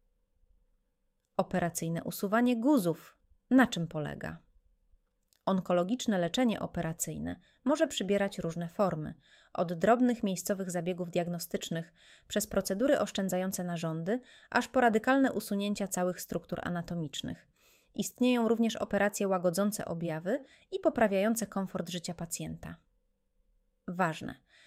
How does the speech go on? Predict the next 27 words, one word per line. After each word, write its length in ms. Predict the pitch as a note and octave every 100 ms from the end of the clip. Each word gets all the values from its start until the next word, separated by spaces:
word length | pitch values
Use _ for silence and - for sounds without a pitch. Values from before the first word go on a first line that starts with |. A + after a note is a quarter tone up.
| - - _ _
Chirurgia 640 | - G#3 G#3 D4 C#4 D#4
onkologiczna 800 | A#3 A3+ A#3 G3+ E3+ D#3+ - F#3 C4+ _
to 120 | - F#3
dział 220 | G3+ B3+
leczenia 360 | A#3 A3 G#3+
nowotworów, 680 | G3+ F#3 F3+ - D#3 F3 B3 -
w 80 | -
którym 300 | - G3+ F#3+
podstawowym 640 | G3 - - G3+ C4+ B3+
narzędziem 440 | G3+ G3 A3+ G#3
terapeutycznym 760 | F#3+ F#3+ F#3 F3+ - - G#3 F#3+
jest 200 | F3+ -
zabieg 300 | G3+ G3+ G3+
operacyjny. 720 | - F#3+ F3+ - D3 - - _ - - _
Współcześnie 580 | - - A3+ E4 - F4+
procedury 460 | B3 A3+ G#3 C4+
chirurgiczne 680 | B3+ A3 G3 F3+ G3 B3 A#3+
są 200 | G3+ G3
szeroko 400 | F#3 - A3+ C4
wykorzystywane 760 | G#3 A3 G3 F3+ - F3+ G3+ G3
w 60 |
terapii 360 | - F3 F3 -
nowotworów, 720 | F3+ E3+ E3 - D#3 D#3+ - - - - - - -
zarówno 420 | F#3+ G#3+ B3 A3+
jako 280 | G3+ G3 F#3+
leczenie 400 | F3+ F#3+ F#3 E3+
zasadnicze, 680 | E3+ E3 D#3+ D#3+ - G#3+